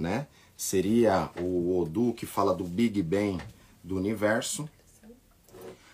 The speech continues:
É... Depois nós falamos do Odu Oyekumede,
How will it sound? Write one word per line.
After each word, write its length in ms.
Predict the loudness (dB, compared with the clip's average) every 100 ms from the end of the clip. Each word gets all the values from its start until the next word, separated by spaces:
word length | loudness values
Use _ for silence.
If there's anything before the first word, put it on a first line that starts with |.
| -4
É... 1120 | 0 2 2 2 2 4 2 2 2 0 -2 -8 -20 -20 _ -2
Depois 500 | -2 4 6 6 6
nós 300 | 6 6 4
falamos 540 | 4 6 4 2 0
do 200 | 0 2
Odu 380 | 2 2 2 4
Oyekumede, 1040 | 4 4 0 2 4 6 4 2 -2 -4